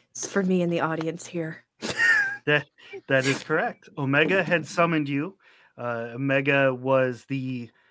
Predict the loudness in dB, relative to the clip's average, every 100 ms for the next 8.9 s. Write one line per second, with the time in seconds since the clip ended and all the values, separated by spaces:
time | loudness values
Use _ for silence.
0 | _ _ -2 0 6 6 6 4 2 0
1 | 0 4 6 4 0 -2 -6 -4 -4 -4
2 | -10 -6 -2 -2 -4 -6 -6 -2 2 2
3 | 6 6 6 -2 -2 -2 0 -2 -2 -4
4 | -6 -10 -10 -8 -4 -4 -6 -12 -12 -10
5 | -6 -4 -2 -2 -4 -10 _ _ _ _
6 | -6 -4 -4 -4 -4 -4 -2 -2 -4 -8
7 | _ _ _ _ _ _ -4 2 6 6
8 | 4 2 0 0 -4 -6 -6 -8